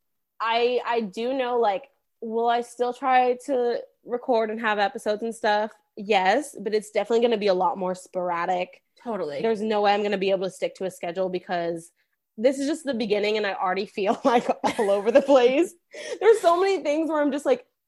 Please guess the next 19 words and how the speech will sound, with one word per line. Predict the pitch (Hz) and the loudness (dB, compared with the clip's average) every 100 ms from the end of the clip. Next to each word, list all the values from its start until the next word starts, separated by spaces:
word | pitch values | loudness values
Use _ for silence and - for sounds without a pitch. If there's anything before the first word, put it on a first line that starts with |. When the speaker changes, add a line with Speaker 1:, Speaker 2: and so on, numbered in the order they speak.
| _ _ _ _ _ _ | _ _ _ _ _ _
Speaker 1:
"Am | 240 240 | 2 2
I | 247 | 2
supposed | - 349 339 | 0 -2 -2
to | 240 | -2
be | 254 | 0
this | 240 | -2
bloated | - 202 202 226 | 0 0 2 4
all | 254 | 4
the | 262 | 2
time? | 277 277 294 - - | 0 0 0 -4 -8
Am | 226 | -4
I | 226 | -2
supposed | 277 277 | -2 -4
to | |
be | 240 | -2
crying | - 220 208 226 | 4 4 6 2
at | 214 | 0
literally | 220 226 | 2 2
everything? | 214 202 247 254 262 277 | 4 4 4 8 8 6